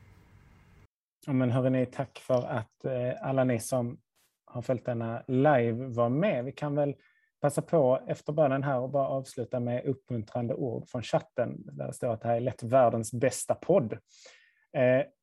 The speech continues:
uppmaningen till er, er idag blir ju att, eh, gå in på Spotify och följ Tror du.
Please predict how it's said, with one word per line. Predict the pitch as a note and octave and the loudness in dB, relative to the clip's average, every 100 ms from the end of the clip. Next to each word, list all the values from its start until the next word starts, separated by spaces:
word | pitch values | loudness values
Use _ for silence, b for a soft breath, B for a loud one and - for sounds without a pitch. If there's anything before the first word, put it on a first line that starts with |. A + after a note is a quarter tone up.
| - | -6
uppmaningen | D#3 D#3+ C#3+ C3+ C#3 | -2 0 0 0 -4
till | C#3+ F3+ | -4 -4
er, | F3+ C3 - | -2 -2 -2
er | - D3 B2+ C#3 - - | -2 2 0 -2 -12 -10
idag | C#3+ C#3 B2 | -2 2 2
blir | B2+ C#3 A#2+ | 2 2 2
ju | B2 | 0
att, | - A#2+ - _ | -6 -12 -14 _
eh, | B2 A#2 A2+ A2 - G2 C#3 | -4 0 0 0 -4 -10 -16
gå | - D#3 | 0 4
in | D3 | 4
på | C3+ | 4
Spotify | - E3+ - C3+ C#3+ | 0 0 2 2 2
och | D3+ | -2
följ | - F3+ A#2 B2+ - | 0 0 0 -2 -10
Tror | - F#3+ A#2+ | -6 -2 0
du. | A#2 | 0